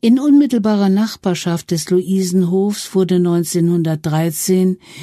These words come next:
das Gebäude der im Jahr zuvor gegründeten Weidenborn-Mittelschule errichtet.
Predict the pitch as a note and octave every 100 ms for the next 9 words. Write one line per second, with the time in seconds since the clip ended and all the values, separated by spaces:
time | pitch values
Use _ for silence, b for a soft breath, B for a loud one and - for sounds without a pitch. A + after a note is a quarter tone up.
0 | D3+ - G#3+ - G#3+ F#3+ F#3+ A3 A#3+ G#3
1 | G#3 F#3+ F3+ F3+ F3 F#3 D#3+ - G#3 A3+
2 | G3 F3+ E3+ F#3 F#3 F3+ - F#3 B B
3 | B - D#3+ E3 G#3 A3+ G3 F3 E3+ F3+
4 | F#3 G3 G3 D#3+ - D#3 D3 D#3 D3+ C#3
5 | C3 - D#3 D3+ -